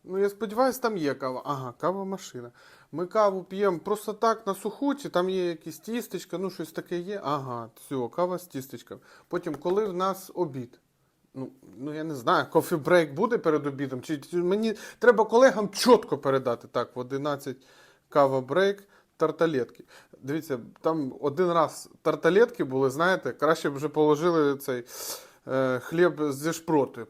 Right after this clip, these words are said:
тому що там тарталетки, то отак от, ну, щоб ми трошки ж хоч там не, не померли за цей день. Так,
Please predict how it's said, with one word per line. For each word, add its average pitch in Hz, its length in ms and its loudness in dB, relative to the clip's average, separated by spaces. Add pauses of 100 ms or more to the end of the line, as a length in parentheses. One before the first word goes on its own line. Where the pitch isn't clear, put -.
тому 139 180 -4
що 143 120 -6
там 135 200 -4
тарталетки, 165 580 2
то 123 340 -4
отак 135 400 -2
от, - 160 -18
ну, 120 180 -12
щоб 135 180 -14
ми 160 140 0
трошки 165 440 -4
ж - 160 -12
хоч 139 200 -10
там 143 220 -2
не, 151 100 -4
не 160 100 -2
померли 156 460 -2
за 120 120 -8
цей 131 200 0
день. 120 240 -6
Так, 120 260 -2